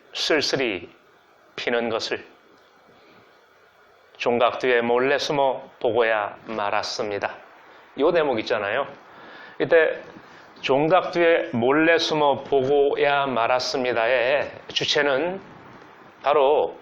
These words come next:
어, 나겠죠? 시적 화자 자신입니다. 주어가 생략됐죠. 음, 의미상 다 간파할 수 있으니까요. 자, 시적 상황을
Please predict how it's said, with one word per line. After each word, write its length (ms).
어, 140
나겠죠? 640
시적 420
화자 540
자신입니다. 800
주어가 320
생략됐죠. 680
음, 340
의미상 400
다 440
간파할 440
수 120
있으니까요. 640
자, 260
시적 380
상황을 800